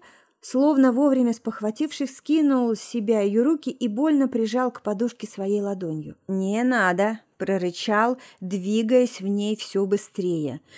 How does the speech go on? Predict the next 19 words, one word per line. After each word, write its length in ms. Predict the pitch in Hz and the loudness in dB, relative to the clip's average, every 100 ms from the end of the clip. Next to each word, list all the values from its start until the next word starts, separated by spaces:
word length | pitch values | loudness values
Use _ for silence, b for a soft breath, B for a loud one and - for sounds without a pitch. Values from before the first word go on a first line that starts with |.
| B | B
Сунул 500 | - - 254 262 254 | -12 0 2 4 4
сигарету 760 | 233 - 202 208 226 233 - 214 | 0 -2 2 4 4 2 0 0
меж 500 | 208 208 208 185 185 | 0 0 -2 -4 -6
губ 340 | 180 269 277 - _ | -2 -2 -2 -10 _
и 140 | 226 | -4
стиснул 600 | 214 - 240 226 - 214 | -4 -6 -6 -6 -6 -4
зубами, 600 | 208 202 196 196 175 175 - | -2 -2 0 0 0 -2 -6
ускоряясь. 760 | - - 190 175 156 151 - B B B B | -12 -8 -6 -4 -6 -10 -16 B B B B
А 80 | 214 | -4
всё, 180 | 220 294 | 0 -2
что 200 | 285 233 | -2 -6
оставалось 600 | 226 240 247 240 226 - | -2 0 2 2 0 0
Марусе, 520 | 220 226 285 277 240 | 0 2 2 0 -4
это 300 | - 202 - | -4 -4 -4
смотреть 680 | 214 220 220 220 254 277 - - | -4 -2 -2 -2 -2 -2 -6 -2
на 140 | 220 | 0
её 380 | 220 220 214 262 | 2 0 0 -2
тлеющий 640 | 262 226 233 233 - 233 | 0 0 0 0 -4 -8
кончик, 640 | 220 - 240 214 - 190 | -10 -4 0 0 -2 -8